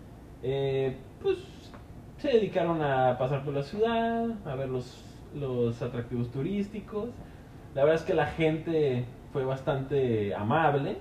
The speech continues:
muy, muy, muy amable, muy samaritanos. Eh, y pues sí, la verdad es que tuvieron una gran experiencia, pero, híjole, a este compa, pues, no le fue nada bien con esta muchacha, güey.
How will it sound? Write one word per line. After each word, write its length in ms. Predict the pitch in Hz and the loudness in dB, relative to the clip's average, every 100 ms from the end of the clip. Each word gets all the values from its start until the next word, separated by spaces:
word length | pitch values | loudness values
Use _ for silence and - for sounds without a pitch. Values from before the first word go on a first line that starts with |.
| - | -8
muy, 240 | 160 147 143 | -6 -2 -2
muy, 240 | 131 131 | 0 2
muy 160 | 127 127 | 2 2
amable, 420 | 117 117 120 131 | 2 2 2 0
muy 420 | 127 113 113 107 - - - - - - - - - | 0 0 0 -2 -6 -12 -18 -18 -18 -18 -16 -16 -14
samaritanos. 800 | - 143 123 113 104 135 135 190 - - - - - - - - - | -2 2 4 2 2 0 0 -4 -8 -14 -16 -18 -18 -18 -18 -16 -8
Eh, 500 | 143 139 135 135 135 135 - - | -2 0 0 0 -2 -6 -14 -8
y 120 | 196 | -6
pues 200 | 190 185 | -4 -4
sí, 120 | 214 480 | -2 0
la 80 | 466 | 4
verdad 140 | 160 190 | 4 4
es 60 | |
que 420 | - 214 180 139 - | 2 4 4 2 0
tuvieron 300 | 143 143 165 | 4 6 6
una 120 | 175 | 2
gran 260 | 139 143 156 | 2 0 0
experiencia, 640 | 175 - 127 127 131 208 208 | -2 0 2 2 0 -2 0
pero, 420 | 135 117 110 110 117 - - - - - - - - | 4 6 6 2 -2 -8 -16 -18 -16 -16 -16 -16 -12
híjole, 400 | 151 - 117 101 104 - - - | -2 2 2 2 -2 -6 -10 -6
a 60 | |
este 220 | 135 - | -4 -4
compa, 360 | - 170 165 185 | -2 0 0 -2
pues, 140 | 143 | 0
no 120 | 117 127 | 0 2
le 80 | |
fue 140 | 156 165 | 0 -2
nada 280 | 156 143 180 | -2 -4 -4
bien 260 | 156 196 | -6 -6
con 140 | 220 196 | -6 -6
esta 180 | 165 202 | -6 -4
muchacha, 460 | 160 - - - 330 | -4 -4 -8 -6 -4
güey. 120 | 127 | -4